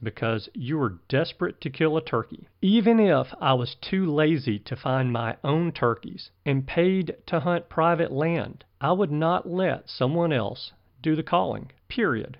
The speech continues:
Even if legal requirements require the guide to be with you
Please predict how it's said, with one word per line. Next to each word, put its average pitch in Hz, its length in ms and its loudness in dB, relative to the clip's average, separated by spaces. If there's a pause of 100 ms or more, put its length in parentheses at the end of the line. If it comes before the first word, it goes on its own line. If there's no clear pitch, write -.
(120)
Even 202 280 2
if 208 120 -2
legal 180 300 2
requirements 170 720 -2
require 156 560 0
the 156 100 -2
guide 143 520 2
to 131 100 -2
be 156 220 -2
with 151 500 -2
you 107 300 -2